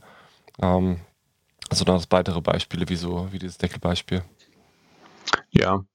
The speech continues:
Speaker 2: also, ähm, wie gesagt, was ein großes Thema ist, ist für mich das Thema Organisation. Ja, ich hatte es vorhin schon mal kurz angeschnitten mit der Öllinie, aber auch, dass ich sozusagen einfach die Leute ziemlich klar ist, sozusagen, was sind Greiflächen, ähm,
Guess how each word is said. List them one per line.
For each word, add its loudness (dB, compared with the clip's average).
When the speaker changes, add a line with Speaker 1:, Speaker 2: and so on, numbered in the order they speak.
Speaker 2:
also, 4
ähm, 2
wie 2
gesagt, 6
was 0
ein 2
großes 2
Thema 4
ist, 2
ist 0
für 6
mich 2
das 0
Thema 4
Organisation. 4
Ja, 6
ich 6
hatte 4
es 0
vorhin 0
schon 0
mal 2
kurz 2
angeschnitten 2
mit 4
der 4
Öllinie, 6
aber 4
auch, 2
dass 2
ich 2
sozusagen 4
einfach 4
die 6
Leute 2
ziemlich 4
klar 0
ist, -2
sozusagen, 4
was 2
sind 0
Greiflächen, 2
ähm, 2